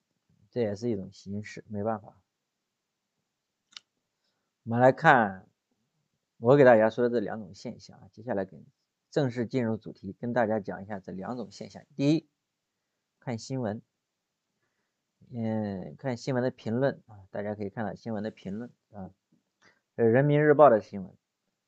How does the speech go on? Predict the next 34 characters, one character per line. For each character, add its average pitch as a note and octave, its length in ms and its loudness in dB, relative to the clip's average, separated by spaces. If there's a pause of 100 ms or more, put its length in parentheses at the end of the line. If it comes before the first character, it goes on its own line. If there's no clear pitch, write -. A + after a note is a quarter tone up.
(920)
，“美 A#2 240 2
国 C#3+ 160 8
对 F3+ 140 8
乌 C3+ 120 4
克 C#3 140 2
兰 A#2 180 4
危 A#2+ 100 2
机 A2+ 160 -2
负 B2 200 -2
有 A2 120 2
不 - 160 -6
可 G2 220 -6
推 C#3+ 240 -8
卸 C#3+ 100 -6
的 A2+ 80 -4
责 F2+ 160 -12
任。” G#2+ 160 -6 (380)
我 G2 80 -10
们 A2+ 80 -6
来 B2 100 -2
看 A#2+ 200 -6
评 - 160 -14
论， A2 180 -8
直 - 220 -10
奔 F3 240 2
评 - 180 -10
论 G#2+ 180 -4
区 F#2 200 -14
啊， - 180 -20 (800)
新 - 320 -6
闻 B2 180 -2
不 B2 80 -2
用 B2 160 0
看， A2+ 220 -14